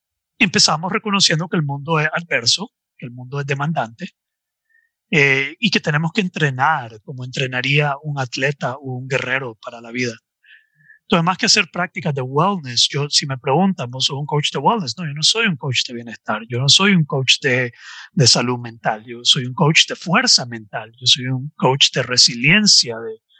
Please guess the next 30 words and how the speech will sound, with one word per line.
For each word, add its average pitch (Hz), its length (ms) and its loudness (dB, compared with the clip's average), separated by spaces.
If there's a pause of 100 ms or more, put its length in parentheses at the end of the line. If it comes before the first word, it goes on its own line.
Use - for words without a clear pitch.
(180)
de 139 140 2
capacidad. 131 840 2
Yo 120 120 -18
trabajo 147 400 0
con 151 220 0
guerreros, 120 640 0
yo 127 100 -16
trabajo 127 340 -2
con 160 160 0
personas 143 440 0
que 156 120 -12
quieren 131 340 0 (360)
sobreponerse 139 880 0
y 113 40 -10
sobresalir, 127 760 2
no 123 120 -16
solo 139 240 -4
sentirse 131 520 0
bien. 123 360 0 (640)
Digamos, 123 340 0
mis 131 340 -6
clientes 143 460 2
entrenan 143 720 0
porque 127 280 -8
necesitan 131 720 2
mayor 123 360 -4
fuer-, - 500 -6
fuerza, 143 500 2
porque 123 340 -6
tienen 131 500 -2